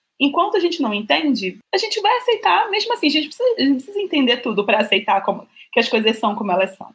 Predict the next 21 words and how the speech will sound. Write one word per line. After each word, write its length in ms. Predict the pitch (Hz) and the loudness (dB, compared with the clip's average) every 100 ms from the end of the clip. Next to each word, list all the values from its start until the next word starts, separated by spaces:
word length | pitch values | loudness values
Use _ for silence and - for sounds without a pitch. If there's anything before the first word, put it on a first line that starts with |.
| - | -6
E 80 | 277 | -2
um 140 | 330 | 0
conceito 460 | 370 359 359 453 508 | 2 2 2 0 0
que 80 | 381 | 0
eu 40 | |
acho 240 | 311 311 277 | 2 0 0
legal 320 | 233 214 220 | 0 0 0
trazer 300 | 208 202 190 | -2 -4 -6
também, 600 | 180 170 190 277 202 180 _ | -8 -2 0 2 0 -6 _
e 80 | - | -8
que 120 | 208 220 | 0 0
as 140 | 220 | 0
pessoas 320 | 226 220 226 | -2 -2 -2
confundem 500 | - 202 202 294 233 | 0 -2 -2 0 0
muito, 460 | 214 233 285 302 269 | 0 0 -2 0 2
é: 200 | 160 - _ | 0 -4 _
existe 440 | - 233 214 - 370 | -2 -2 0 -2 0
a 40 | |
identidade 680 | 277 269 285 247 180 170 226 | 0 0 0 0 0 2 0
de 160 | 254 254 | 0 0
gênero, 520 | 208 175 175 233 | 0 -2 -2 -4